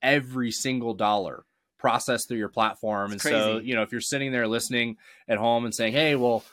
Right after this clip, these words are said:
Speaker 1: we've got a hundred million, two hundred million, five hundred million, you know, flowing through our platform, and, you know, we're not making any money, or we're not making anywhere near, <laughs> you know, that type of margin,
Speaker 2: Right.
Speaker 1: uh, on payments," chances are you're, you're leaving money,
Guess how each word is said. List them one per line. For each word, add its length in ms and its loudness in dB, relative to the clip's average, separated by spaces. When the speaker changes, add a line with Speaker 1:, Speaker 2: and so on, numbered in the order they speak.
Speaker 1:
we've 220 0
got 340 6
a 60 -4
hundred 320 -2
million, 340 0
two 140 -4
hundred 160 0
million, 260 -2
five 240 6
hundred 200 -2
million, 460 -2
you 100 0
know, 100 4
flowing 360 -2
through 140 -2
our 100 2
platform, 680 0
and, 340 -4
you 100 -6
know, 260 -2
we're 480 -6
not 260 2
making 340 -6
any 220 0
money, 300 0
or 80 -2
we're 120 -6
not 180 0
making 320 -6
anywhere 340 -2
near, 420 -2
<laughs> 380 -10
you 100 2
know, 100 6
that 280 4
type 220 -2
of 80 -14
margin, 440 -2
Speaker 2:
Right. 240 -8
Speaker 1:
uh, 360 4
on 180 -2
payments," 520 -6
chances 540 -4
are 280 6
you're, 340 -2
you're 160 -4
leaving 300 -2
money, 400 -2